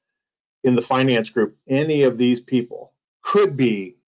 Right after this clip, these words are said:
eligible to approve a low-level purchase order. In addition to the company tree, assignment and approval maps specifically tell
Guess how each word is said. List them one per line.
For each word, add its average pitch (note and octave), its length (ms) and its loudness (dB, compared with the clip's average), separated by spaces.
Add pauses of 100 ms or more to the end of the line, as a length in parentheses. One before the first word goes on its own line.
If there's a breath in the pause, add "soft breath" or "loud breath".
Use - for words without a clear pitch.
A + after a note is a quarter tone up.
eligible G#2+ 640 -2
to G2 560 -18
approve A#2+ 760 -2 (100)
a G2+ 60 -6
low-level G2+ 640 0
purchase - 420 -10
order. - 280 -14 (2250)
In C#3 80 0
addition E3+ 380 2
to D#3+ 100 2
the B2+ 100 4
company B2 400 -2
tree, - 420 0 (380)
assignment D3 540 -2
and B2+ 120 -2
approval C#3 380 0
maps E2 540 -8 (1120)
specifically F3+ 1040 0
tell C#3+ 560 0